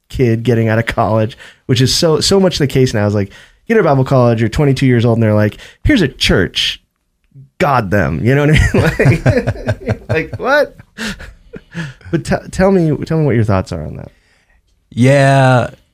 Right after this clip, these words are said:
Speaker 2: I, I know that there are several things looking back on it, and I'm grateful for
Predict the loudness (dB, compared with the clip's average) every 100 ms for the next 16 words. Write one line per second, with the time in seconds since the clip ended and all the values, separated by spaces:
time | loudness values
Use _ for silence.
0 | _ -16 -16 _ _ -2 0 2 2 2
1 | 2 0 0 0 -2 -2 -2 -2 -2 -2
2 | -2 -2 0 -2 -2 -2 -2 0 -2 -2
3 | -2 -4 -6 -8 -8 -6 -6 -6 -8 -12